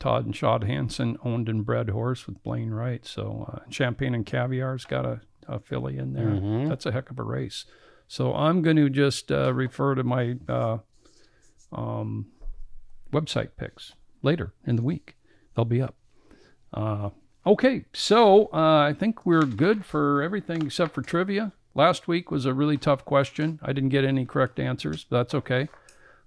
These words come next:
Speaker 1: The sire who had three consecutive races won at Emerald Downs, it was in two thousand three, races five, six, and seven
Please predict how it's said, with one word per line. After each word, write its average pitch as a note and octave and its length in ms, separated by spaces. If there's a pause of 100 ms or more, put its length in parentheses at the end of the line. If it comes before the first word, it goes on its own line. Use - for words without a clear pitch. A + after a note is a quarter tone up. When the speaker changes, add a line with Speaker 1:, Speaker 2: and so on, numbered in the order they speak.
(140)
Speaker 1:
The C#3+ 120
sire A3 580
who F3+ 160
had D#3+ 240
three G3+ 220
consecutive E3+ 760
races D3+ 520
won B2 580
at C3 260
Emerald C#3 400
Downs, B2+ 460
it C3 80
was A#2+ 200
in A#2 120
two D#3 220
thousand C3+ 580
three, C3 320
races A#2 400
five, C#3 380
six, - 320
and A2 120
seven A#2+ 460